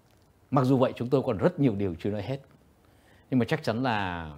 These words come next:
chúng tôi còn rất nhiều điều để sẽ trao đổi sau này. Bởi vì cái thời lượng của chương trình cũng có hạn,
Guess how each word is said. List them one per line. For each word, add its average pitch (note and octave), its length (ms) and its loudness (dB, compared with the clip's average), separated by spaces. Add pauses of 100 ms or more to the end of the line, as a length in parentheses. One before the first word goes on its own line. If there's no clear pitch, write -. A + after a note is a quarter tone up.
(160)
chúng A2+ 100 -6
tôi A#2+ 100 -2
còn G2+ 100 -2
rất F3 160 2
nhiều B2+ 160 4
điều F2 200 -4
để D#2+ 320 -8
sẽ - 300 -12
trao A#2+ 140 -2
đổi F#2 120 -4
sau A2 220 -8
này. F#2 220 -6 (680)
Bởi A2 140 0
vì G2+ 120 0
cái C3 120 -2
thời C3+ 120 2
lượng G2+ 120 -2
của G2 60 -10
chương A2 200 -2
trình F#2 160 -4
cũng F#2 140 -14
có A#2+ 100 -4
hạn, C3+ 220 -6